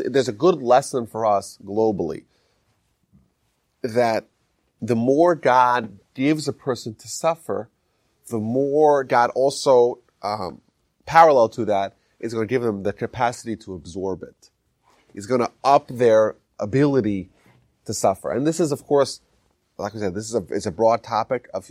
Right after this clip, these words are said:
of, of suffering in the face of a benevolent God, certainly. Uh, but there is a lesson here, and there is a theme in Jewish literature,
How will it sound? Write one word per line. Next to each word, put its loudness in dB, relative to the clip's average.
of, -10
of -6
suffering -6
in -12
the -8
face -8
of -8
a -8
benevolent -8
God, -4
certainly. -4
Uh, -12
but 0
there 2
is 2
a 2
lesson 2
here, -6
and -4
there 2
is 0
a -2
theme -6
in -12
Jewish -8
literature, 0